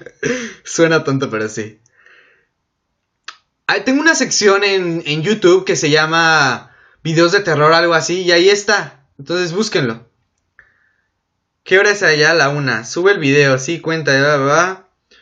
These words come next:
Como típico mexicano, dicen que no hay, ahí vas. Solo para ver si es cierto, pues sí. Ah, sí, como también me pasó lo de Japón. En Japón, para los que no se acuerdan de la historia,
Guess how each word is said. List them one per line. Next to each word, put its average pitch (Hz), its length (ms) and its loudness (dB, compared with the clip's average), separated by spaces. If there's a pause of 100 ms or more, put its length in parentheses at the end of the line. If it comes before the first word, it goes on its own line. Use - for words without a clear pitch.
(140)
Como 220 280 2
típico 226 360 -2
mexicano, 151 580 -2
dicen 170 340 -4
que 151 120 -4
no 135 160 0
hay, 147 120 2
ahí 143 180 0
vas. 131 460 -4 (260)
Solo 175 220 2
para 147 240 2
ver 143 180 0
si 143 120 -8
es 151 100 -6
cierto, 135 400 -2
pues 107 140 -6
sí. 107 260 -10 (3250)
Ah, 139 360 2
sí, 202 220 -8
como 196 240 0
también 180 320 0
me 208 100 0
pasó 170 300 0
lo 185 100 4
de 185 120 4
Japón. 170 440 2
En 175 100 0
Japón, 185 500 -2 (1200)
para 160 200 2
los 165 140 -2
que 165 100 -4
no 170 100 -2
se 190 80 0
acuerdan 196 300 2
de 190 80 2
la 147 60 2
historia, 165 680 0